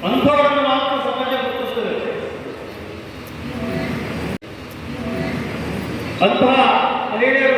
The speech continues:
ನಮ್ಮ ದೇವಾಂಗ ಸಮಾಜದಲ್ಲಿ, ಬೆಳ್ಳಿಯಡಿಯ ಸಮಾಜದಲ್ಲಿ ಇದ್ದಾರೆ ಅನ್ನೋದೇ ನಮ್ಮದೊಂದು ಹೆಮ್ಮೆಯ ವಿಷಯ ಅನ್ನೋದನ್ನ ಈ ಸಂದರ್ಭದಲ್ಲಿ ಹೇಳೋದಕ್ಕೆ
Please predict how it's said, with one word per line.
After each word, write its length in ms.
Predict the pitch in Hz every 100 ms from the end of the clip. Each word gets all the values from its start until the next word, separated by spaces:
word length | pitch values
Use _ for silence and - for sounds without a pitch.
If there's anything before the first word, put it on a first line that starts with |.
| -
ನಮ್ಮ 160 | 233 220 - - - - - - - 196
ದೇವಾಂಗ 340 | 233 262 269 262 247
ಸಮಾಜದಲ್ಲಿ, 520 | 247 240 233 233 226 208
ಬೆಳ್ಳಿಯಡಿಯ 440 | 214 247 - 240 233 -
ಸಮಾಜದಲ್ಲಿ 500 | 233 226 220 220 214
ಇದ್ದಾರೆ 260 | 202 247 240 233
ಅನ್ನೋದೇ 260 | 240 233 220
ನಮ್ಮದೊಂದು 400 | 220 214 214 185 147 - - - -
ಹೆಮ್ಮೆಯ 300 | 190 214 214 208
ವಿಷಯ 200 | - 196
ಅನ್ನೋದನ್ನ 360 | 196 190 208 208 - - - - - 180
ಈ 40 | 185 185
ಸಂದರ್ಭದಲ್ಲಿ 600 | 180 214 208 196 196 190 - 190 - 175
ಹೇಳೋದಕ್ಕೆ 460 | 190 196 196 196